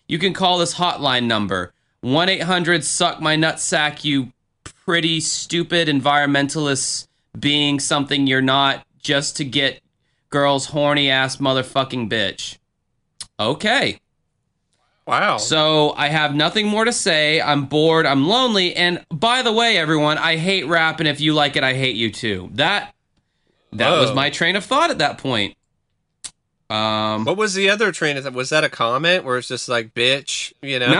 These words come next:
Speaker 1: all, all that was the po-, that was my post. That was what I had to say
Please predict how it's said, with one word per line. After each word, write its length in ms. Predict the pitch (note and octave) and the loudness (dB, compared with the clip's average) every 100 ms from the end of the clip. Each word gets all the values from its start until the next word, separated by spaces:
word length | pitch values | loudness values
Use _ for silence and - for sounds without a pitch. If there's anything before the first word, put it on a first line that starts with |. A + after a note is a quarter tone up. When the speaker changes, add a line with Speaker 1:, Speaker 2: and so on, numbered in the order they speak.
| A#3+ E3 | 2 2
Speaker 1:
all, 260 | C#3+ D#3+ | 0 2
all 180 | C#3+ F#3+ | 2 2
that 160 | G3+ A3 | 0 0
was 120 | G#3 | 0
the 80 | F3 | -2
po-, 180 | D3+ C#3 | -2 0
that 180 | C#3+ E3+ | 0 0
was 160 | G#3+ | 0
my 480 | G3 G#3 G3+ G3 C3+ - | 0 2 0 -2 -6 -6
post. 580 | F3 A3+ E3 - - - _ _ _ _ _ | -2 0 -2 -8 -10 -14 _ _ _ _ _
That 220 | A#2 B2+ | -4 -2
was 200 | E3 D#3 | -2 -2
what 140 | D3+ F3 | 0 0
I 80 | F#3 | 0
had 180 | F#3 G3 | 0 -2
to 60 | |
say 480 | F3+ G3+ G3+ C3+ | 0 0 2 0